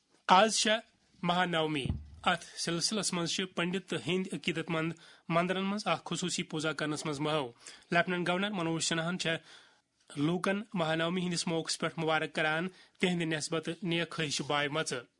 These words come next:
جموں کشمیرٕکۍ لیبر کمشنر چرندیپ سنگھن کَرِ کۄپوارِ ٹرانسپورٹ، تجارت، صنعت تہٕ پرائیویٹ سکول ایسوسیشن کٮ۪ن نمائندن تہٕ تعمیٖرٲتی ورکرن ہِوٮ۪ن تعلق دارن سۭتۍ مُلاقات کٔرِتھ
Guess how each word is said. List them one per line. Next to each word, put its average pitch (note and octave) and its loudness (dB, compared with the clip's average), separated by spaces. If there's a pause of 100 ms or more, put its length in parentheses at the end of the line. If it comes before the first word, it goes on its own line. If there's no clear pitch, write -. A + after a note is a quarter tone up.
(500)
جموں G#3 2
کشمیرٕکۍ A#3+ 2
لیبر G3 2
کمشنر A3 -2
چرندیپ G3 0
سنگھن F#3 0
کَرِ G3 0
کۄپوارِ F3 0
ٹرانسپورٹ، E3+ -4
تجارت، D#3+ -2
صنعت E3 0
تہٕ E3 -2 (420)
پرائیویٹ E3+ 2
سکول F#3+ -2
ایسوسیشن F3 -2
کٮ۪ن E3 -2
نمائندن D#3 0
تہٕ D3+ -2 (340)
تعمیٖرٲتی F#3 0
ورکرن E3 0
ہِوٮ۪ن D#3+ -2
تعلق D#3 -2
دارن D#3 -2
سۭتۍ D#3 -4
مُلاقات D3+ -2
کٔرِتھ D#3+ -4